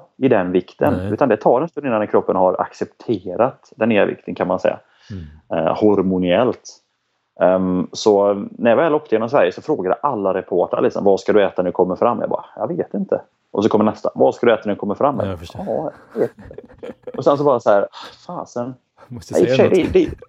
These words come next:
Speaker 1: jag måste säga någonting liksom. Eh, jag måste ha någonting. Jag bara, jag, jag kan inte bara äta korvstroganoff liksom. Så sa, "Nej, men jag äter,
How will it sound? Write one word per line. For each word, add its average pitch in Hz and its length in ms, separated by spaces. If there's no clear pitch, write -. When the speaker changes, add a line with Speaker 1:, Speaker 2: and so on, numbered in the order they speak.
Speaker 1:
jag 147 120
måste 190 220
säga 143 360
någonting 151 320
liksom. - 260
Eh, 131 60
jag 135 280
måste 147 200
ha 135 180
någonting. 117 300
Jag 107 100
bara, 117 300
jag, 120 120
jag 120 100
kan 147 80
inte 135 100
bara 123 160
äta 110 140
korvstroganoff 104 680
liksom. 95 240
Så 131 60
sa, 120 140
"Nej, 147 140
men 175 200
jag 185 220
äter, 151 440